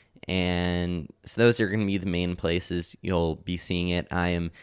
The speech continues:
temporarily just not going to continue on with the Facebook page because, uh, it, it's just something that for,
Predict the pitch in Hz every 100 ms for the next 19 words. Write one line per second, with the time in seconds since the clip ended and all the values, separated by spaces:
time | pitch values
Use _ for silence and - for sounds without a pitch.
0 | - _ - 143 123 113 104 101 98 101
1 | 92 95 82 104 85 87 87 90 85 -
2 | 87 82 92 85 82 82 - 87 82 82
3 | 80 82 80 76 76 80 95 87 - 82
4 | - 90 82 78 - 80 - 90 78 76
5 | - - - - - - - 71 71 -
6 | 90 78 85 - - 87 80 - _ _
7 | - 117 101 95 92 92 92 90 87 82
8 | - - 87 82